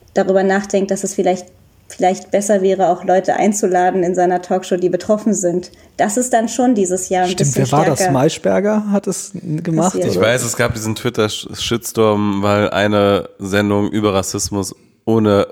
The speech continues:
Speaker 3: irgendeinen Nicht-Weißen auf jeden Fall stattgefunden hat. Ich weiß aber nicht mehr, welche Sendung das war.
Speaker 2: Aber es war irgend so eine, äh, Talkshow.
Speaker 3: Ja,
Speaker 2: Ich
Speaker 3: es
Speaker 2: glaube,
Speaker 3: war, äh,
Speaker 2: A R D, aber ich
Speaker 3: Maischberger
Speaker 2: bin
Speaker 3: oder, oder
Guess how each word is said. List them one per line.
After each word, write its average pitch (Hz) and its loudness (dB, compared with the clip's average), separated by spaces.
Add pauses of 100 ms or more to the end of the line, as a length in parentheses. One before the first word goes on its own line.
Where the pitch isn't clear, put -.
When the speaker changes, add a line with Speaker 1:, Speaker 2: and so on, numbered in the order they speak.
Speaker 3:
irgendeinen 101 2
Nicht-Weißen 87 -2
auf 80 -8
jeden 90 -8
Fall 92 -8
stattgefunden 90 -6
hat. 92 -4
Ich - -16
weiß 98 -2
aber 95 0
nicht 98 -4
mehr, 95 -2
welche 92 -4
Sendung 90 -6
das 87 -10
war. 87 -4 (240)
Speaker 2:
Aber 131 0
es - -2
war 147 4
irgend 165 0
so 175 0
eine, 156 4
äh, 156 -2
Talkshow. 151 0
Speaker 3:
Ja, 113 4
Speaker 2:
Ich - 2
Speaker 3:
es 117 2
Speaker 2:
glaube, 143 4
Speaker 3:
war, - -
äh, 156 0
Speaker 2:
A 143 2
R 143 2
D, 139 2
aber 143 4
ich 143 4
Speaker 3:
Maischberger 113 2
Speaker 2:
bin 101 0
Speaker 3:
oder, 101 0
oder 101 -4